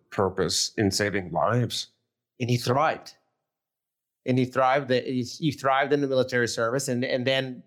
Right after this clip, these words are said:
Speaker 2: you went you found another calling in the military service, which was a-, an E O D, uh, technician, a-, and you thri-, you, you kinda thrived in, in that. And that, that is, itself is just,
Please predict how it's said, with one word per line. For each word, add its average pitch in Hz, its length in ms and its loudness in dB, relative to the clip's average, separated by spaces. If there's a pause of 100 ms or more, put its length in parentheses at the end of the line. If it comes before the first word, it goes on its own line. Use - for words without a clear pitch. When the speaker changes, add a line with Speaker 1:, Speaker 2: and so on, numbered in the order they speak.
Speaker 2:
you 127 200 0
went 127 460 2 (1000)
you 156 140 4
found 151 240 2
another 147 280 4
calling 135 440 2
in 160 140 2
the 170 60 2
military 131 380 2
service, 120 500 0
which 120 180 -6
was 113 180 -2
a-, 117 160 2
an 110 140 -8
E 135 200 2
O 131 140 4
D, 123 380 0 (420)
uh, 117 220 4 (160)
technician, 131 640 -2 (580)
a-, 127 200 0
and 120 440 0
you 131 200 -4
thri-, 135 580 2
you, 127 180 -2
you 131 140 -8
kinda 123 400 0
thrived 147 520 0
in, 135 160 0
in 143 200 0
that. 170 400 0 (200)
And 120 320 0
that, 180 260 2
that 175 140 4
is, 135 80 -4
itself 147 640 0
is 123 120 -2
just, 123 220 -2